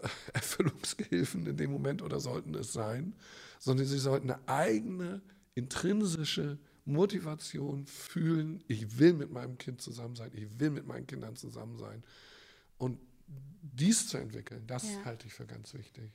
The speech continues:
Speaker 2: Also ich stimme dir da total zu und finde das total wichtig und auch den, den Coaching-Ansatz, den du angesprochen hast, das ist etwas,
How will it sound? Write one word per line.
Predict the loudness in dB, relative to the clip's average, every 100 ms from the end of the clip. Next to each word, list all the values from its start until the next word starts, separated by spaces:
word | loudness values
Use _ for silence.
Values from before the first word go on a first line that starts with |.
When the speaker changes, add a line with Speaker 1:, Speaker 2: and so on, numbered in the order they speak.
| -8
Speaker 2:
Also | -4
ich | 0
stimme | 0 2
dir | 2
da | 0 -2
total | -4 -4 0 0 0
zu | 0 0 0 -2 -2
und | -2 -4
finde | -4 -4 -2
das | -4 -8
total | -10 -6 -6
wichtig | -6 -8 -10 -8
und | -6
auch | -6
den, | -4 -2 -2 -4
den | -4 -4 -4
Coaching-Ansatz, | -4 -4 -4 -2 -2 -4 -4
den | -4
du | -2
angesprochen | 0 -2 -2 -4 -4 -2 -2
hast, | -4 -6 -6
das | -4
ist | -2
etwas, | -2 0 2 2